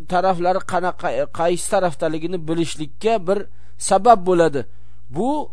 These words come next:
tajribadan bilingan narsa. Buni shariatga qarshilik joyi yo'q. Sabab bu ta'sir ko'rsatayotgani yo'q. Va biror narsaga ta'sir qilishlikni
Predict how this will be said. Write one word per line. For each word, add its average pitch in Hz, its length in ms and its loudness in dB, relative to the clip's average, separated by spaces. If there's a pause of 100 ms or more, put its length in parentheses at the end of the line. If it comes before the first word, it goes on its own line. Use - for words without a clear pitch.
tajribadan 175 720 -2
bilingan 143 440 -4
narsa. 123 300 -4 (1300)
Buni 156 320 0 (680)
shariatga 143 600 -2
qarshilik 120 540 -4
joyi 101 240 -6
yo'q. 85 180 -6 (2750)
Sabab 143 340 0 (100)
bu 185 100 2 (180)
ta'sir 196 340 -2
ko'rsatayotgani 214 720 0
yo'q. 220 200 4 (1500)
Va 151 220 2
biror 214 240 4
narsaga 226 420 0
ta'sir 214 420 0
qilishlikni 214 500 -2